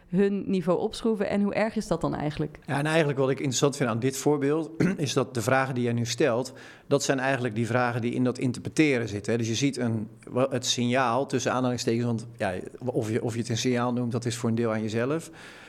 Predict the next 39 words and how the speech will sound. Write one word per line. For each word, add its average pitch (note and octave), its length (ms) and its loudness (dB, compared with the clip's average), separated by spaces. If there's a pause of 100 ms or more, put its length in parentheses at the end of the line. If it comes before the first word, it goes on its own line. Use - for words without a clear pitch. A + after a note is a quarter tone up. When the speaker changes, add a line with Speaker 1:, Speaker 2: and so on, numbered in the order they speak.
(120)
Speaker 2:
En - 80 -10
dat A#2 120 0
is A2+ 100 0
ook B2+ 160 0
een C3+ 140 2
interpretatie, B2+ 680 -2
is... C#3+ 380 0 (220)
we A#2+ 100 -2
zien C#3 240 4
dat B2+ 160 2
we B2+ 340 2
in B2+ 160 0
de A#2 100 0
pisa-score B2 800 2
dit A#2+ 180 0
jaar A2+ 220 2
lager A#2+ 320 2
staan A2+ 240 0
dan A2+ 100 0
vorig A2 240 0
jaar. F2 300 -2
En, A2+ 320 -2
en A#2 140 -2
het A#2 100 -2
jaar A#2+ 220 0
daarvoor B2 380 -2
stonden A#2 340 0
we A2+ 180 0 (340)
ook C3 200 2
alweer B2 280 2
hoger A#2+ 320 0
dan, A#2 240 -2 (440)
de-, - 200 -2
dus C3+ 260 0 (240)
je B2 140 0
ziet D#3+ 240 2
een C3+ 160 0
dalende C3+ 460 2
trend... B2+ 460 -2